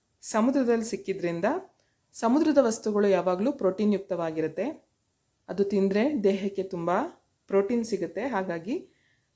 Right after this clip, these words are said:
ಪ್ರಾನ್ಸ್ ಗೀ ರೋಸ್ಟ್ ಅಥವಾ ಸಮುದ್ರದ ಉತ್ಪನ್ನಗಳು ದಕ್ಷಿಣ ಕನ್ನಡ ಜಿಲ್ಲೆಯಲ್ಲಿ ತುಂಬ ಹೆಚ್ಚಾಗಿ ಬಳಸ್ತಾರೆ. ಬನ್ನಿ ಈ ಪ್ರಾನ್ಸ್ ಗೀ ರೋಸ್ಟ್ ಹೇಗೆ ಮಾಡೋದು ಅಂತ ನೋಡೋಣ. ನೋಡಿ, ಪ್ರಾನ್ಸ್‌ನ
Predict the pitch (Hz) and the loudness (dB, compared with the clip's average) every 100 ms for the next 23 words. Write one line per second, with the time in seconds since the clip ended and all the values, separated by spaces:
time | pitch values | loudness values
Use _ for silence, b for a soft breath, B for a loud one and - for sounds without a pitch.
0 | _ _ 220 226 254 320 - - 196 - | _ _ 2 4 2 -2 -6 -12 -18 -6
1 | 214 214 214 233 - - 196 214 254 - | 0 2 2 0 -6 -8 -8 -2 -4 -4
2 | - _ - - 220 247 220 220 208 190 | -14 _ -10 -2 0 2 2 2 0 0
3 | 196 190 180 185 349 - 202 190 226 226 | -2 0 2 2 0 -2 -2 0 -2 -2
4 | 220 190 180 180 175 165 175 277 381 b | 0 0 0 -2 -4 -4 -2 -4 -8 b
5 | b b - 233 320 240 - 190 180 165 | b b -2 2 2 2 0 0 0 -2
6 | 165 165 - 165 240 320 _ - 170 180 | -2 -4 -6 -4 -4 -6 _ -8 -4 0
7 | 226 370 - 196 196 185 180 202 202 208 | 0 -2 -6 -8 -4 -2 0 -2 -2 -2
8 | 180 180 - 165 170 170 165 165 160 165 | -2 -2 -6 -6 -4 -4 -4 -6 -8 -8
9 | 160 160 180 330 - _ _ _ _ _ | -8 -8 -8 -8 -12 _ _ _ _ _
10 | _ _ _ _ _ _ _ _ - 208 | _ _ _ _ _ _ _ _ 0 4
11 | 185 190 190 202 214 | 4 2 0 0 -2